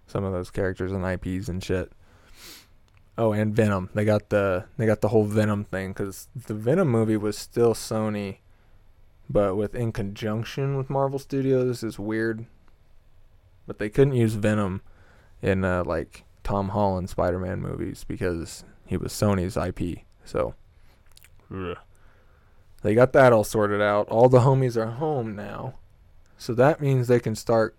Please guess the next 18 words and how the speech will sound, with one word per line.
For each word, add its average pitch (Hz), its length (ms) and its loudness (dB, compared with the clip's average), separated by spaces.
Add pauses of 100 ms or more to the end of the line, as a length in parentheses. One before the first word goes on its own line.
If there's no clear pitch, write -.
(100)
in 120 140 -4
this 107 200 -4
next 120 380 -2
phase 110 440 4
of 113 200 -4
Marvel 107 440 0
shit. - 380 -4 (600)
They 101 160 0
can 101 160 -2
start 107 340 2
incorporating 104 920 -2
X-Men 104 640 -6 (500)
and 95 200 -6
Fantastic 101 640 -6
Four 117 380 -2
plot - 340 -8
lines, 80 520 -14 (720)
mostly. 80 580 -10